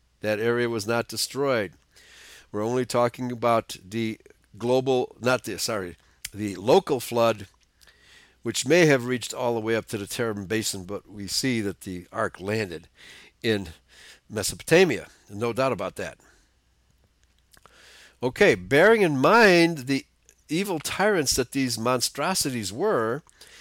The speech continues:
and the desire they always seemed to have throughout the Bible to destroy the Israelites, they would have been difficult to contain.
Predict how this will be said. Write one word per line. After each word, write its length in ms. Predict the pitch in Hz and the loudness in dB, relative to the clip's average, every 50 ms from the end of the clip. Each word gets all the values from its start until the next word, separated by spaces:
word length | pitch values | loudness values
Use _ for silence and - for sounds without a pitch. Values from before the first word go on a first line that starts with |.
| - - _ - | -20 -14 _ -2
and 140 | 123 127 120 | -2 -2 -2
the 60 | 123 | -4
desire 600 | 107 107 104 - 135 143 175 202 190 170 165 147 | -6 -4 -2 0 4 4 6 6 6 4 4 4
they 180 | 135 131 131 | 2 2 2
always 460 | - - 127 151 175 170 156 147 127 - | 0 0 0 0 0 0 0 -2 0 0
seemed 260 | - 156 160 156 143 | 0 0 0 0 0
to 100 | 135 123 | -2 -2
have 340 | 117 151 170 165 147 135 120 | 0 2 2 2 2 2 0
throughout 240 | 131 139 131 123 | -2 -4 -4 -4
the 60 | - 110 | -4 -6
Bible 360 | 104 139 147 156 139 117 104 | -2 0 2 2 2 0 -4
to 120 | - 120 | -6 -8
destroy 440 | 107 104 101 - - - 156 143 127 | -10 -6 -6 -6 -4 -2 0 0 0
the 120 | 113 123 | 0 0
Israelites, 600 | 156 196 202 175 131 107 101 98 95 - - - - _ - - - - - - - - _ - | 0 0 0 0 -2 -4 -4 -6 -4 -4 -6 -8 -8 _ -20 -20 -20 -20 -20 -20 -20 -20 _ 0
they 140 | 120 139 156 | 2 4 4
would 120 | 156 139 | 4 4
have 160 | 143 139 127 | 2 0 0
been 200 | 123 135 131 123 | 0 -2 -2 -2
difficult 500 | 113 104 160 - - 165 - - 151 139 | 2 0 0 0 0 -6 -4 -4 -6 -4
to 80 | - 139 | -4 -8
contain. 640 | - - 135 127 - - 185 202 175 135 104 92 87 | -6 -6 -8 -6 -2 0 2 2 2 0 -2 -4 -12